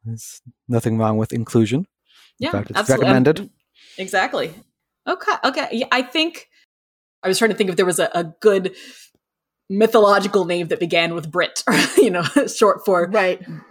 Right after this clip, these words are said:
Speaker 3: Remember when all the boys were named Jason and all the girls were named Brittany?
Speaker 2: <laughs> Exa-, exactly. Um, <laughs> but I couldn't think of, okay. So let me ask you this then.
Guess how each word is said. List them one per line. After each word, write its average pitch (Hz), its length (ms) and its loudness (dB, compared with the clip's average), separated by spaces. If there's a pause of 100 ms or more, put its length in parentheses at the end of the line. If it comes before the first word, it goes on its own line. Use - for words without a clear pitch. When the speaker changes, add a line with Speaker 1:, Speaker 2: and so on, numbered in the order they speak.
(920)
Speaker 3:
Remember 190 180 -8 (720)
when 226 220 0
all 226 120 4
the 214 100 2
boys 254 280 2
were 277 120 0
named 240 480 2
Jason 302 460 2
and 247 120 4
all 220 100 4
the 220 80 0
girls 226 280 2
were 320 80 2
named 269 240 0
Brittany? 370 320 2 (120)
Speaker 2:
<laughs> - 300 -16
Exa-, 254 540 0
exactly. 277 460 2 (480)
Um, 233 300 4
<laughs> 294 680 0
but 233 160 4
I 226 60 6
couldn't 233 160 4
think 214 100 4 (100)
of, - 180 -14
okay. 427 160 0 (360)
So 320 280 4
let 320 100 0
me 370 100 4
ask 370 180 2
you 254 80 -6
this 320 240 0
then. 135 340 -2